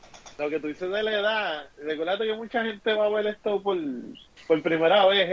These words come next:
Esta mujer es su primera Tessa Chainsaw. O sea, que, que, eh, ellos no van a empezar a sacar cuenta, "Mira, pero la original era así", la...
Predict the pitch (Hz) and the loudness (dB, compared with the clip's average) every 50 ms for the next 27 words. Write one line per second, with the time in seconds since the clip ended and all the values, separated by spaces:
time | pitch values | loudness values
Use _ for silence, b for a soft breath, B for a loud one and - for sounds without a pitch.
0 | 180 185 - _ 208 202 202 202 208 226 233 226 214 - _ - 175 156 - 143 | -2 -4 -4 _ 0 0 0 0 -2 -2 -2 -2 -4 -6 _ -6 -4 -2 0 -2
1 | 143 139 143 147 160 175 175 170 160 151 139 131 127 120 - - 139 135 - 160 | -2 0 2 2 4 4 4 2 2 0 0 0 -2 -2 -4 -4 -6 -4 -2 -4
2 | 151 - - - 110 107 110 _ 101 - _ - _ - 139 139 135 - 127 127 | -4 -4 -6 -8 -8 -8 -12 _ -20 -20 _ -8 _ 4 6 6 6 6 4 4
3 | 117 - - b b b b b b _ _ _ - - 160 156 156 156 156 151 | 2 2 -4 b b b b b b _ _ _ 2 4 6 6 8 6 6 4
4 | 156 160 165 165 156 180 196 208 214 214 214 208 214 208 - 208 190 208 202 190 | 2 -2 -6 -6 -6 -6 -6 -4 -6 -6 -6 -6 -8 -8 -10 -8 -6 -4 -4 -4
5 | 202 196 185 185 185 - 180 180 185 185 180 - 160 143 143 143 165 180 185 170 | -4 -6 -6 -8 -10 -10 -10 -10 -8 -8 -8 -8 -8 -8 -8 -8 -6 -2 2 2
6 | 156 151 147 123 123 120 117 113 113 110 113 113 110 113 107 113 123 131 143 151 | 4 4 6 6 6 6 6 6 4 4 2 0 -2 -2 -2 -2 0 0 2 2
7 | 151 139 127 - - 160 160 160 156 156 156 151 143 139 | 2 2 2 0 -6 -10 -8 -8 -4 2 4 4 4 2